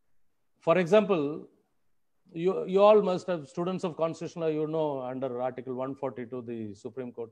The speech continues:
can pass any orders to do complete justice. He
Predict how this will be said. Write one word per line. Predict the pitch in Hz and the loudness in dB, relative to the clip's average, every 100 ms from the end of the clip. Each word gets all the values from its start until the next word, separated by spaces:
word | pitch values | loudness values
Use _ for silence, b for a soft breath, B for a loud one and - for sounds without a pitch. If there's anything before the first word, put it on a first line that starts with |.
| - | -16
can | 107 101 | -18 -16
pass | 110 107 107 | -16 -14 -16
any | 113 | -14
orders | 104 101 98 - _ _ _ _ | -14 -16 -20 -20 _ _ _ _
to | 123 | -8
do | 123 | -8
complete | 120 110 123 113 | -8 -10 -10 -14
justice. | 104 101 - 85 - _ _ _ _ _ _ _ _ _ _ _ _ _ _ _ _ _ | -14 -16 -18 -20 -20 _ _ _ _ _ _ _ _ _ _ _ _ _ _ _ _ _
He | _ 190 208 185 - | _ -4 -4 -4 -8